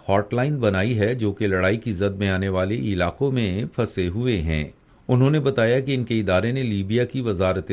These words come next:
صحت کو ادویات اور دیگر طبی سامان فراہم کر دیا ہے۔ اس کا مقصد ٹریپولی اور اس کے گرد و نواح میں قائم ہسپتالوں کی مدد کرنا ہے۔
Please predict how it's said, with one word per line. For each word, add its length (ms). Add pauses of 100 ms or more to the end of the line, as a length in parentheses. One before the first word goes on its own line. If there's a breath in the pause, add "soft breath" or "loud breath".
صحت 360
کو 240
ادویات 540 (280 soft breath)
اور 140
دیگر 360
طبی 340
سامان 460
فراہم 540
کر 200
دیا 420
ہے۔ 180 (380 soft breath)
اس 160
کا 140
مقصد 580
ٹریپولی 480
اور 100
اس 140
کے 220
گرد 180
و 100
نواح 380
میں 200
قائم 360
ہسپتالوں 580
کی 260 (300 loud breath)
مدد 500
کرنا 420
ہے۔ 240